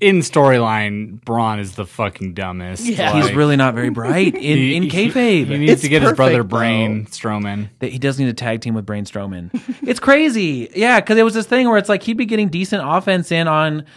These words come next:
Speaker 3: well, s-, it was funny at the beginning 'cause Sammy was like, they're in backstage and they, he was like, "Guys,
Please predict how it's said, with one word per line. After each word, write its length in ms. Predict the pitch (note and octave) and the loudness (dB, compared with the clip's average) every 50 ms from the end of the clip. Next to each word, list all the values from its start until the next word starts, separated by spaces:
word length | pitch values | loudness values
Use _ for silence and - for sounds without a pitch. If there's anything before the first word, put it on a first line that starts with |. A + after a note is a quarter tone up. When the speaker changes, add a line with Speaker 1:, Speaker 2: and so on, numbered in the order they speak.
| - _ _ _ - A2+ D3 E3 D#3+ - | -20 _ _ _ -8 -4 -4 -4 -2 0
Speaker 3:
well, 140 | E3+ E3 F#3 | 2 4 4
s-, 140 | E3+ - G#3 | 4 2 0
it 140 | - E3 F3 | 0 0 0
was 120 | E3 C#3+ | 0 2
funny 220 | - F#3+ F#3+ F#3+ | 2 2 2 2
at 60 | F#3 E3 | 2 0
the 60 | F3 | -2
beginning 360 | E3 E3 C#3+ D#3 D3 D3 C#3+ | -2 -2 0 2 2 2 2
'cause 140 | C#3+ D3 C3+ | 0 -2 -2
Sammy 280 | - D3 C#3+ C#3+ C#3+ C#3+ | -2 -2 -2 -2 -2 -2
was 240 | C#3 C#3 C3+ C3 C3+ | -2 -2 -4 -4 -2
like, 400 | C3+ C3 B2+ B2 A#2+ - - - _ _ _ - | -2 0 0 0 -2 -4 -10 -18 _ _ _ -8
they're 140 | C#3+ C#3+ C#3+ | -4 -2 -2
in 60 | C#3 | 0
backstage 420 | C3 C#3 C3+ C3 - - C3+ C#3 C3 | 2 0 0 0 -2 -4 -4 -4 -4
and 100 | C#3 C#3 | -4 -4
they, 120 | C#3 C#3 C3 | -6 -6 -6
he 120 | - C#3+ | -6 -6
was 100 | C#3 B2+ | -6 -6
like, 140 | C3+ C3+ C3+ | -6 -6 -2
"Guys, 540 | - G3+ G3+ G3+ G3+ G3+ G3 F#3+ - - - | 0 2 2 4 4 2 2 0 -2 -6 -8